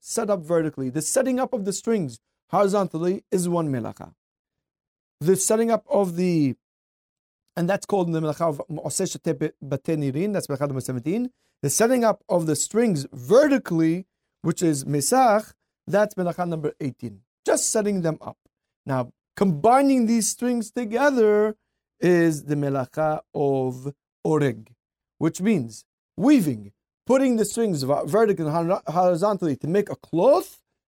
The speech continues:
that is melacha number nineteen, which is weaving. And here we do have a practical application of this halakha, and that is braiding your wig.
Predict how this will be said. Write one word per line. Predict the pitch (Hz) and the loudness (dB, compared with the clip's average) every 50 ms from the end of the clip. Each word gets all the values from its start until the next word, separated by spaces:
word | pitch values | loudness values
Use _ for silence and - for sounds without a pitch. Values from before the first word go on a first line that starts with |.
| _ _ - | _ _ -8
that | 131 139 180 220 226 226 | -2 2 4 4 4 2
is | 247 226 185 190 185 175 165 165 | 2 2 2 4 2 2 0 -2
melacha | 170 165 156 147 - 175 180 165 | -2 -2 -2 -2 0 -2 -2 -2
number | 160 147 139 139 | -2 -2 -2 -2
nineteen, | 135 139 175 190 190 170 _ - 196 190 165 147 147 160 175 - _ _ _ _ - | -2 0 0 -2 -2 -4 _ -4 -2 -2 0 0 -2 -4 -4 -8 _ _ _ _ -4
which | 151 165 165 - | -2 -2 0 0
is | 175 143 123 127 | -2 -4 -4 -4
weaving. | 127 127 143 165 170 170 220 254 277 302 302 _ _ _ _ _ _ _ _ _ | -4 0 0 2 2 2 2 2 0 0 -2 _ _ _ _ _ _ _ _ _
And | - 208 226 226 220 | 0 2 4 4 6
here | 254 311 311 285 | 6 6 4 4
we | 269 285 277 | 4 2 2
do | 262 311 302 | 4 4 4
have | 269 247 214 185 160 | 4 2 2 0 -2
a | 156 160 | -4 -10
practical | _ - 175 170 147 _ _ - 160 | _ -6 -4 -4 -4 _ _ -4 -4
application | 156 139 - 135 - 147 147 139 160 165 | -2 -2 -4 -4 -4 -4 -4 -4 -4 -4
of | 175 | -4
this | 185 175 | -4 -2
halakha, | 196 190 196 196 190 226 226 247 269 269 - _ _ _ _ _ _ _ _ _ - | -2 -2 -2 -2 0 0 0 0 0 -2 -6 _ _ _ _ _ _ _ _ _ -2
and | 165 170 175 170 | -2 0 2 4
that | 208 226 220 - | 4 2 4 4
is | 240 233 214 175 170 190 196 185 180 190 202 _ _ _ _ _ _ _ _ _ _ _ _ _ _ _ _ _ _ - | 4 4 4 4 2 2 0 -2 -6 -10 -12 _ _ _ _ _ _ _ _ _ _ _ _ _ _ _ _ _ _ -4
braiding | 120 160 208 240 262 196 175 147 139 131 131 139 147 - | 0 2 4 4 4 2 0 0 -2 -4 -10 -14 -14 -8
your | - 165 190 | -4 -4 -2
wig. | 208 214 202 156 127 113 117 | 0 0 -2 -2 -4 -14 -20